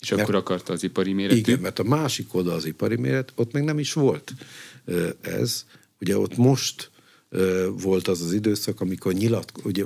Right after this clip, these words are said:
Speaker 2: bent volt ötezer megawattnyi, ötezer megawattnyi ipari, ö, napelem, ö, igény,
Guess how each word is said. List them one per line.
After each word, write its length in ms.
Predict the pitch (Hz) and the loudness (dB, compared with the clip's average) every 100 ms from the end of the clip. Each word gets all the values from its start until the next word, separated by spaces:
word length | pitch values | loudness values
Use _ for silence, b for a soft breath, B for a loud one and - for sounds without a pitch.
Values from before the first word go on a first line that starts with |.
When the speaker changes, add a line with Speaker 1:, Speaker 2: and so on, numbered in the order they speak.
| - | -2
Speaker 2:
bent 380 | 101 120 127 - | 2 2 2 0
volt 400 | 101 107 110 - B B B B | 2 2 0 -8 B B B B
ötezer 640 | 123 123 - 80 - 85 80 | 2 2 0 -4 -2 -4 -4
megawattnyi, 800 | 82 85 82 78 76 - - - b b _ | -6 -6 -6 -8 -10 -8 -8 -10 b b _
ötezer 520 | 123 113 90 90 82 | -2 0 -2 -4 -6
megawattnyi 760 | 78 82 82 80 80 - 85 82 B B _ | -6 -6 -6 -8 -10 -10 -10 -10 B B _
ipari, 520 | 113 107 87 82 78 - - | -6 -2 -4 -4 -8 -12 -8
ö, 220 | 90 90 | -6 -4
napelem, 640 | 95 90 - 85 80 82 - - | -4 -6 -4 -4 -4 -8 -14 -12
ö, 260 | 85 82 80 - | -8 -6 -6 -8
igény, 500 | - - 98 117 156 | -10 -2 2 4 2